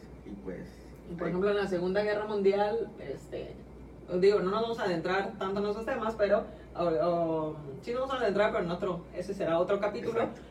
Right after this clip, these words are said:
Speaker 2: Pero, por ejemplo, en la Segunda Guerra Mundial, este, pues, como perdió Alemania, pues, la historia la escriben los países ganadores, ¿no?
Speaker 1: Exactamente, si no conocemos la, la segunda parte, ¿no?
Speaker 2: ¿En qué hubiera pasado
Speaker 1: La otra
Speaker 2: si?
Speaker 1: cara de la moneda.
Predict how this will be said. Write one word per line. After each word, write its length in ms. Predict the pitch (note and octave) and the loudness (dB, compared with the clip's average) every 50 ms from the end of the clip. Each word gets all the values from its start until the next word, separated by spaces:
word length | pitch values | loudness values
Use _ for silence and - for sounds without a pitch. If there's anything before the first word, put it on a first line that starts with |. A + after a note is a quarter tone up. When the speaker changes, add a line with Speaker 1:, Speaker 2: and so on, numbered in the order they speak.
| - - | -10 -4
Speaker 2:
Pero, 380 | - G#3+ A3 G3+ G#3+ A3+ A#3 - | 0 2 4 4 4 4 4 4
por 80 | G#3 | 2
ejemplo, 320 | F3+ E3+ F#3+ F3+ F3+ F#3 F#3 | 0 0 -2 -2 -2 -2 -2
en 80 | F#3 | -2
la 80 | F#3 G3 | -2 -4
Segunda 280 | G3 F3 D#3+ C#3+ C3+ D3+ | -4 -4 -4 -4 -4 -4
Guerra 180 | D#3+ E3 F#3+ | -4 -2 -2
Mundial, 500 | G3 G3+ G#3 G3+ G#3 G3 F#3+ F#3+ F#3+ G3 | -2 -2 2 2 4 4 4 4 2 4
este, 420 | F#3 F3 E3 - - - C#3 C3+ C3+ - | 2 2 0 -2 -6 -4 -2 -2 -2 -4
pues, 140 | D#3 D3+ - | -6 -8 -6
como 340 | - D#3+ D#3 D#3 D3+ D3+ | -6 -6 -4 -4 -6 -6
perdió 580 | C#3+ C#3 C#3 C#3+ D3 D3+ D3+ D#3 D#3+ E3 F3 F3+ | -6 -6 -6 -4 -4 -2 -2 0 2 4 4 4
Alemania, 640 | F#3+ F#3+ G3+ G#3 G#3 A3 G3+ F3 E3+ F3+ F#3 F#3+ - | 4 4 2 2 0 0 -2 0 0 -2 -2 -4 -4
pues, 160 | F3 E3 D#3 | -4 -6 -6
la 80 | D#3 - | -6 -8
historia 460 | D3 - - - - - - - - - | -10 -8 -8 -6 -4 -4 -4 -4 -6 -8
la 60 | - | -10
escriben 420 | - - - - - - - - | -10 -8 -8 -8 -6 -6 -6 -6
los 140 | C#3+ - - | -8 -8 -8
países 400 | - - - - C3 C#3 C3+ - | -6 -6 -6 -6 -6 -10 -12 -10
ganadores, 460 | D#3 E3 F3+ G#3 - - F#4 - - - | -10 -8 -8 -6 -6 -6 -6 -6 -8 -10
¿no? 100 | - - - - - - - - - - - | -12 -12 -12 -14 -14 -16 -14 -12 -10 -8 -6
Speaker 1:
Exactamente, 580 | B2+ - - B2+ B2 - C3 B2 B2 A#2+ A#2+ A#2+ | -4 -2 0 0 0 2 0 0 0 -2 -4 -2
si 60 | A#2+ | -2
no 200 | B2 B2 B2 A#2+ | 0 0 0 0
conocemos 480 | C3+ C3 B2+ A#2+ - C3 C3 C3+ B2 C3 | 0 0 0 0 0 0 2 2 2 2
la, 320 | B2 A2 A2 G#2+ G#2 - | 2 2 2 0 -4 -4
la 320 | F#2+ G2+ G2+ G2 F#2+ F#2+ | -4 -4 -4 -4 -4 -6
segunda 420 | F#2 - G#2+ G#2 A2+ A#2 A#2+ - - | -6 -6 -4 -4 -2 -2 -2 -2 -2
parte, 260 | - - - - G#2+ | -4 -4 -4 -4 -6
¿no? 200 | G2 G2 G#2 - | -6 -4 -2 0
Speaker 2:
¿En 120 | G3 G3 | 0 2
qué 120 | G3 G3+ G3 | 6 6 6
hubiera 280 | G3 G#3+ A3 G#3+ - | 8 8 6 4 4
pasado 280 | - - - - - - F3+ | 2 2 2 4 4 4 4
Speaker 1:
La 40 | F3+ | 4
otra 160 | - - - | 4 2 2
Speaker 2:
si? 140 | G3+ G3+ - | 0 0 -2
Speaker 1:
cara 240 | - - - C#3 C3 | -2 0 2 4 4
de 80 | B2 | 2
la 100 | A#2 A2+ | 2 0
moneda. 380 | G#2+ G#2 G2+ G#2 G#2 G#2 G2+ | -4 -4 -6 -4 -4 -6 -6